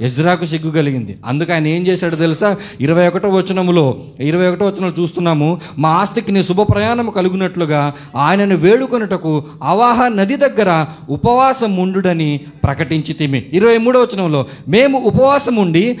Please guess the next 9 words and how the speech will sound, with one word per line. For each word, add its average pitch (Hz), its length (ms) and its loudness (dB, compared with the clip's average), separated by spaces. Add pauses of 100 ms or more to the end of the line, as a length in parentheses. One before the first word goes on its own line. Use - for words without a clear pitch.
(140)
ఆ 170 120 0
సంగతిని 254 500 -2
బట్టి 240 260 0
మా 196 200 2
దేవుని 196 480 2
వేడుకొనగా 151 1500 0 (1120)
ఆయన 127 420 2
మా 127 180 2
మనవిని 139 760 2